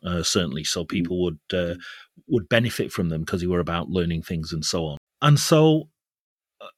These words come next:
you know, and that has changed over the years to the horrendous state that we're in now, with, that, uh, driven by Disney, amongst others, that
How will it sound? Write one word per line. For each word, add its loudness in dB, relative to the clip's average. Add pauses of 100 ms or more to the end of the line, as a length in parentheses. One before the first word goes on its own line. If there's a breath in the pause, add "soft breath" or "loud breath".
you 2
know, 4
and 0
that 6
has -4
changed 4
over 6
the 0
years 2
to 4
the 2
horrendous 2
state 0
that -4
we're -2
in 0
now, -2
with, -8
that, -6
uh, 2 (400 loud breath)
driven 4
by 2
Disney, 4
amongst 6
others, 4 (120)
that 0